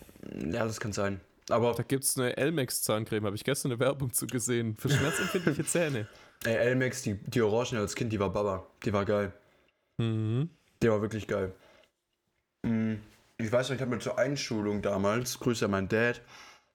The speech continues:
Speaker 1: mm, hab ich mir die, ähm, die blaue gewünscht. Es gab ja die orange für Kinder und die blaue eigentliche.
Speaker 2: Kann sein.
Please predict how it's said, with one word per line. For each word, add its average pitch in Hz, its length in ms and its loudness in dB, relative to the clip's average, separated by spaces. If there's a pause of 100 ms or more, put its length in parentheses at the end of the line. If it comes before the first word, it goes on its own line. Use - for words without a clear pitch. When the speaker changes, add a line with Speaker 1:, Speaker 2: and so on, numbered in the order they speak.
(140)
Speaker 1:
mm, 107 340 -2 (1080)
hab 113 200 2
ich 104 120 -2
mir 107 300 2
die, 101 480 2 (180)
ähm, 95 680 0 (460)
die 117 60 2
blaue 127 320 4
gewünscht. 98 420 -4
Es - 100 -10
gab 113 140 0
ja 110 40 0
die 107 100 0
orange 107 320 0
für - 120 -10
Kinder 135 260 -2
und 127 60 -2
die 113 60 -4
blaue 107 260 2
eigentliche. 104 540 -2 (1400)
Speaker 2:
Kann 120 200 0
sein. 120 320 0